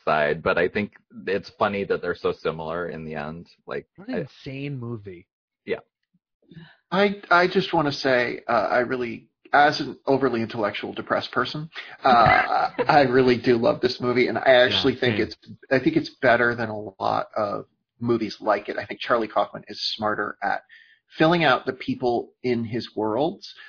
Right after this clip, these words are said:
Speaker 3: while letting it, it, like, it's about the protagonist, and you get that everything's filtered through his point of view, but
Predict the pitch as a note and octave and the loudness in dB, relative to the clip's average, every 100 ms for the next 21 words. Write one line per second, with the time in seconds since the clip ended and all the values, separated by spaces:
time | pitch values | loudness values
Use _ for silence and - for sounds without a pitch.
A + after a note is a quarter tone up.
0 | - - B2+ A#2 B2 C3 B2 A2+ G#2 - | -6 2 4 4 4 4 4 -2 -6 -8
1 | _ - C3 C#3 C#3+ - - D#3 F#3 G3+ | _ 0 2 2 0 -4 0 2 4 0
2 | G3 - E3 C#3+ C3 G2+ G#2+ - - A#2+ | 0 0 2 2 2 -6 -8 -12 -8 -6
3 | A2+ G#2 A2+ D3 C#3 A#2+ - _ _ _ | -6 -10 -4 2 2 2 -4 _ _ _
4 | _ B2+ B2 B2+ C3 A#2+ C#3+ C3+ B2 - | _ 0 2 2 -2 -2 -2 -2 -4 -6
5 | A#2+ C3 - - C3+ A#2 C3 A#2+ A2 | -2 -2 -4 -6 -4 -2 -2 -2 -2